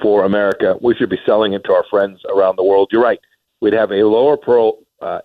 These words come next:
energy price. That's good for our country, too. Uh, and we would have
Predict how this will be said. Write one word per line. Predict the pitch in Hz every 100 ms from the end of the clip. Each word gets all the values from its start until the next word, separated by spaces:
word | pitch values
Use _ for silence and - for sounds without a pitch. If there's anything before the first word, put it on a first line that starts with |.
| -
energy | 123 113 90
price. | 90 92 90 -
That's | 147
good | - 214 -
for | 180
our | 170
country, | 185 175 170
too. | - 151 151 233 _ _ _ _ 120
Uh, | 113 110 107
and | 131 131 127 120
we | 123 135
would | 127
have | 117 120 117 117